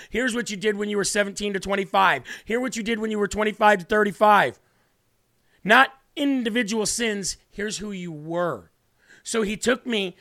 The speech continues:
from a lifetime of individual sins, pointing them out, separating them, putting a spotlight on each one until they became so countless that you could not put a spotlight on each one. And he brought me through moments. And then from moments to time spans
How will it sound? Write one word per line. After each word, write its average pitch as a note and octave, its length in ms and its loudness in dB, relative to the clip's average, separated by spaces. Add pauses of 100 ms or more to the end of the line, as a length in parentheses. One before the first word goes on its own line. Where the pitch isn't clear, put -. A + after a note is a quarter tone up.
(140)
from G#3 200 0
a G3 80 4
lifetime G3 640 2 (160)
of E3+ 200 -2
individual A#3 580 0
sins, G3 520 -2 (200)
pointing B3 320 0
them A#3+ 140 2
out, G#3 280 6 (240)
separating A#3 680 2
them, G3 260 2 (240)
putting C4 220 2
a B3+ 60 2
spotlight A3+ 500 4
on G3 160 2
each A3 220 -6
one G#3+ 280 2 (200)
until F#3+ 240 0
they A3+ 100 4
became G#3+ 380 -2
so A#3+ 320 4
countless A3+ 560 2 (180)
that - 180 -4
you G3+ 80 -6
could G#3 300 -2
not A#3 420 4
put G#3+ 300 -2
a G#3 60 -4
spotlight G3+ 680 0 (180)
on G3+ 180 4
each G3+ 260 -6
one. G3 240 2 (160)
And G#3 100 0
he G#3 60 0
brought G#3+ 280 4
me A3 120 -4
through G#3 220 -4
moments. G#3+ 600 0 (160)
And G3 160 -4
then G#3+ 140 0
from G3+ 300 -2
moments B3 500 4 (200)
to G3+ 100 -6
time A#3 400 -2
spans D3+ 580 -10